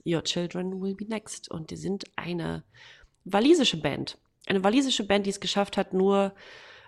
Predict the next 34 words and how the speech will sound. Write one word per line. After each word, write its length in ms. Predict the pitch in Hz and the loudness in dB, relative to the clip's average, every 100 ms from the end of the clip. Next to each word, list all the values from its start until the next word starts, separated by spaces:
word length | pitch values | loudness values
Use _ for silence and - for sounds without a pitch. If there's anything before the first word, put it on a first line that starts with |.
| - | -2
äh, 140 | 175 | 2
um 180 | 165 175 | 4 4
mal 140 | 170 | 2
einen 200 | - 170 | 2 2
Rahmen 360 | 165 151 170 226 | 4 4 6 4
zu 100 | - | 4
setzen 400 | 170 156 - 165 | 4 4 2 -4
vorab, 500 | - - 185 - - | -2 0 0 -2 -4
äh, 220 | 170 165 | -2 -2
von 180 | 160 185 | -2 0
neunzehnhundertzweiundneunzig 1300 | 185 196 180 - - 202 254 214 202 214 202 190 - | 2 2 -2 -2 0 2 2 2 2 0 -2 -6 -4
bis 220 | 196 - | -4 2
jetzt 580 | 208 208 - - - - | 2 2 -10 -6 -6 -2
mit 160 | 160 | -2
jedem 380 | 160 214 247 233 | 2 4 4 4
ihrer 260 | 220 190 175 | 2 2 4
Alben 300 | 175 190 180 | 2 2 0
in 100 | 175 | -2
Großbritannien, 800 | - - 180 - 175 156 156 | -6 -6 -4 -2 -2 -2 -2
ihrer 220 | 180 151 147 | -4 -6 -6
Heimat, 340 | 160 156 - - - | -6 -6 -10 -20 -18
in 140 | - 185 | -2 4
den 120 | 185 | 4
Top 220 | 190 - | 4 -2
twenty 400 | - 180 175 - | 0 -2 -2 -8
zu 160 | - 117 | -12 -10
landen. 580 | 127 139 - - 151 151 _ _ _ | -8 -8 -10 -12 -12 -14 _ _ _
Zuletzt 440 | - 175 185 - | -4 0 0 -2
wieder 240 | 180 170 170 | 0 0 0
zweitausendeinundzwanzig, 960 | - 170 165 165 160 - 175 196 180 | -4 -6 -4 -2 -2 -4 -6 -4 -6
also 140 | 160 151 | -6 -6
im 60 | |
letzten 280 | 156 - 170 | -6 -6 -2
Jahr. 260 | 156 147 | -2 -2